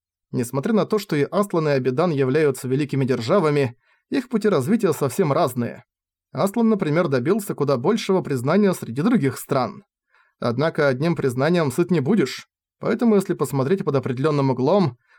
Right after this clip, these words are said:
Аслан и Абидан были очень похожи. Обеим империям нужны сторонние локальные войны, ведь на продаже оружия зарабатываются большие деньги,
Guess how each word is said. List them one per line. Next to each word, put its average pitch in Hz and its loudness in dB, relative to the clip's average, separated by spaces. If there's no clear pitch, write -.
Аслан 214 0
и - 2
Абидан 160 0
были 170 2
очень 156 0
похожи. 135 0
Обеим 135 2
империям 143 2
нужны 131 0
сторонние 143 0
локальные 131 2
войны, 151 2
ведь 262 -2
на 233 2
продаже 170 2
оружия 190 2
зарабатываются 147 0
большие 135 0
деньги, 147 2